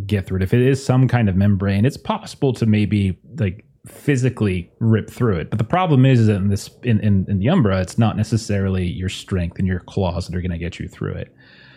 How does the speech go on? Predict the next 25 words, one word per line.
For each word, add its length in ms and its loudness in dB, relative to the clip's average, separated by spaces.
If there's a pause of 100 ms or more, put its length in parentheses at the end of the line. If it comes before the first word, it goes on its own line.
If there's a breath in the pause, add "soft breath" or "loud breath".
(560 loud breath)
More 260 6
than 220 4
likely, 520 2
what 180 -2
you're 100 2
looking 340 2
for 300 0
is 160 -2
a, 160 -2
is 100 -6
to 80 -2
sort 200 -4
of 100 -2
try 420 -2
to 120 -4
almost 300 4
like, 280 0 (500)
almost 180 2
like 100 2
s-, 200 -12 (180)
almost 200 2
like 120 0
project 500 -2
yourself 460 -4
in. 300 -12